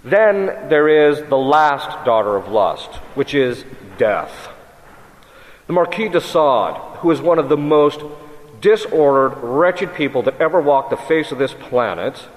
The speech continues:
wrote a book, which I'm not even gonna give the title because as Saint Paul says, it mentions a sin that shouldn't even be mentioned.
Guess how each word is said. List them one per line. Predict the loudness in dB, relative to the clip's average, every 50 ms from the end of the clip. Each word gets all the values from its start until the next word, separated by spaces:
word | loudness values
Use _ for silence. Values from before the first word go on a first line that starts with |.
| -20 -20 -20 _ -20 -20 -20 -20 -20 -8 0
wrote | 2 4 4 4 2
a | 0
book, | 0 0 2 2 4 4 2 0 -2 -8 -14 -16 -18 -20 -20 -20 -20 -20 -20 -20 -8 -2
which | 0 0 0 0 -4 -6
I'm | -4 -2
not | -2 -2
even | -2 -2 -2
gonna | -2 -2 -2
give | -2 -2
the | -2 -4
title | -8 -8 -6 -2 0 0 0 2 0 0
because | -2 -4 -6 -6 -6 -6
as | -6 -4
Saint | -2 -4 -4 -4 -4
Paul | -2 0 2 2 0
says, | 0 0 -2 0 0 0
it | -2 -4
mentions | -4 -4 -4 -4 -6 -10 -12 -12
a | -10
sin | -6 -6 -6 -4
that | -6 -8
shouldn't | -8 -8 -6 -6 -6
even | -6 -8 -8 -10
be | -10 -10
mentioned. | -8 -4 -4 -4 -4 -4 -6 -10 -8 -8 -8 -10 -12